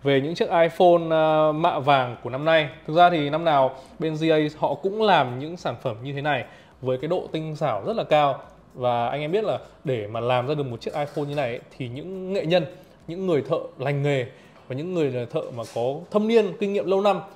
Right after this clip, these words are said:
họ sẽ phải mất rất nhiều thời gian, có thể lên đến là hai mươi, ba mươi tiếng để có thể hoàn thiện ra một cái chiếc iPhone như thế này. Thế nên thực sự đây là những cái sản phẩm được, ờ, làm vô cùng là tinh xảo, rất là đáng quý.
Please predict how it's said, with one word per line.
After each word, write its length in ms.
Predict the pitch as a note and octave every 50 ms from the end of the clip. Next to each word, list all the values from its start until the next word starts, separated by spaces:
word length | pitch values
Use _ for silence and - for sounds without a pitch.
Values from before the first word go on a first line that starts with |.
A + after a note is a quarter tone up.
| - - -
họ 200 | - - E3+ D#3
sẽ 140 | - - G3+
phải 100 | G3 D#3
mất 180 | B2+ E3+ A3 G#3+ - -
rất 300 | G3 D4 C#4+ - - -
nhiều 340 | G#3 F#3 F#3+ G3 F#3+ D#3+ D3 D3
thời 140 | D#3 C#3+ C3+
gian, 280 | D#3+ E3 E3 D#3 C#3+ B2+ - - - - - _ _ _ _ -
có 100 | F3+ G3
thể 160 | B3 G#3+ D#3+
lên 200 | D3 E3+ F3 F3
đến 160 | D#3+ D#3 D#3+
là 380 | G#3 A3+ G#3 D#3+ C#3 B2 B2 B2+
hai 260 | C#3+ G#3 A3 A3 A3
mươi, 440 | A3+ A3+ A#3 A3+ G#3+ G#3+ G#3 G3 - - - -
ba 280 | A#3+ G#3+ B3 B3 B3
mươi 160 | B3 A#3+ A#3 A3
tiếng 380 | - G#3+ F#3+ F3+ G3+ C4 D4 C#4 - -
để 220 | - G3 E3+ C3+ B2 C3
có 60 | E3+
thể 200 | - G#3 D3+ B2+
hoàn 300 | A2+ A#2 D#3 C#3+ C#3+ D3
thiện 220 | F3+ G#3 - D#3+
ra 100 | D#3+ E3+
một 220 | E3 D#3+ C#3 B2+ C3 -
cái 120 | - B2 C3+
chiếc 260 | - - A#3 - -
iPhone 320 | E3 D#3 D3 - - D#3+
như 220 | D3+ D3+ E3 F3 E3
thế 80 | D#3+
này. 220 | E3+ F3+ D3+ A2+ - - - - - - _ _ _
Thế 80 | - C#3+
nên 100 | D3+ D3+
thực 140 | C#3+ C#3 -
sự 140 | - - -
đây 140 | C#3+ C#3 C3+
là 120 | B2+ A#2+
những 120 | A2+ B2 C3+
cái 60 | C3+
sản 120 | C#3 B2
phẩm 260 | - B2+ A2+ A2 A2+
được, 140 | A2+ A2 - - - -
ờ, 160 | B2 A2+ A2
làm 320 | A2 A2+ A2+ A2 G#2+ G#2+ A2
vô 160 | C#3+ F3+ F3
cùng 120 | F3+ E3 C3+
là 80 | A#2 -
tinh 120 | - C3
xảo, 200 | B2+ - D3 B2 - - - - - - - _ _ _ -
rất 120 | F#3 A3+
là 100 | G3 D3
đáng 200 | B2+ B2 B2+ C#3 -
quý. 240 | - C3+ C3+ G3